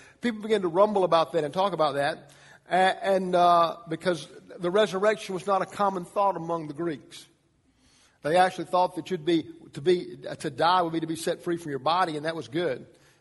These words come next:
And they couldn't understand why you won't have a resurrection. So, uh, in this mindset, he's preaching something of,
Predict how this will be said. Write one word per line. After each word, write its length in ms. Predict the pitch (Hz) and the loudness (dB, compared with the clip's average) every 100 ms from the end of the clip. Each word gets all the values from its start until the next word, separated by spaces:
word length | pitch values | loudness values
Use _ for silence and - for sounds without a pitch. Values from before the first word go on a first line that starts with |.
| _ - | _ -10
And 80 | |
they 120 | 139 160 | -6 -4
couldn't 180 | 185 | -4
understand 260 | 170 147 160 | -6 -4 -4
why 120 | 165 | -2
you 60 | 156 | -4
won't 120 | 160 | -4
have 100 | 151 | -6
a 40 | |
resurrection. 600 | 147 151 131 156 139 - - _ _ _ _ _ _ _ _ _ _ _ - - | -4 -4 -2 -2 -4 -8 -20 _ _ _ _ _ _ _ _ _ _ _ -20 0
So, 360 | 220 208 180 - - | 4 4 4 -6 -4
uh, 240 | 196 208 202 - - - | 2 2 0 -6 -12 -2
in 140 | 226 | 0
this 160 | 247 - | 0 -2
mindset, 520 | 214 240 254 220 214 | 4 6 6 4 2
he's 160 | 220 - | 2 -4
preaching 420 | - 233 - 196 | -6 -6 -6 -6
something 600 | - 214 214 190 170 139 - - - | 0 0 0 -2 -4 -8 -18 -20 -10
of, 260 | - 175 170 | 0 0 0